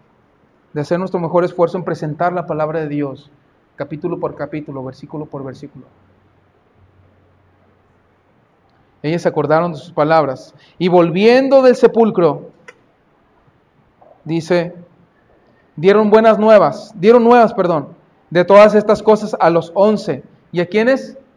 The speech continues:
A todos los demás. Recuerda, hay discípulos, no solamente son los once discípulos que quedaron, recuerdas que Judas ya se ahorcó, ¿verdad? Y tenemos, ah, un grupo de discípulos que habían seguido a Jesús, ¿verdad?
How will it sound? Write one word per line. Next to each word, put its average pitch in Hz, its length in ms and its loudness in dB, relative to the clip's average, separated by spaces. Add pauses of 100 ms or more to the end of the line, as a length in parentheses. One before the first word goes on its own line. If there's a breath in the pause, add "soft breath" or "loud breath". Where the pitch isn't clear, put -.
(300)
A 147 140 -6
todos 185 140 0
los 190 120 -4
demás. 165 380 -8
Recuerda, 160 420 -2
hay 180 100 0
discípulos, 214 560 -4
no 180 100 -6
solamente 226 420 0
son 220 200 -4
los 220 220 -4 (220 loud breath)
once 226 320 4
discípulos 226 400 0
que 226 100 -8
quedaron, 190 340 2
recuerdas 175 360 -2
que 180 100 -8
Judas 190 360 0
ya 175 180 0
se 175 360 -6 (580)
ahorcó, 151 560 -6
¿verdad? 143 280 -10 (800)
Y 147 480 -8 (1120)
tenemos, 156 500 -6 (380)
ah, 147 420 -4 (200)
un 170 360 -10
grupo 196 460 -4
de 175 160 -6
discípulos 180 440 -8
que 180 60 -4
habían 160 180 -6
seguido 185 320 -2
a 185 40 -2
Jesús, 175 520 -12 (460)
¿verdad? 143 260 -10